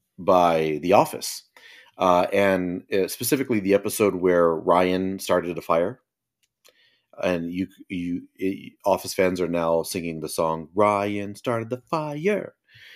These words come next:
Uh, and everybody was outside in the,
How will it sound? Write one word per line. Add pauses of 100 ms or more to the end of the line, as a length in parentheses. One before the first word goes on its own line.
(200)
Uh, (260)
and (380)
everybody
was
outside
in
the,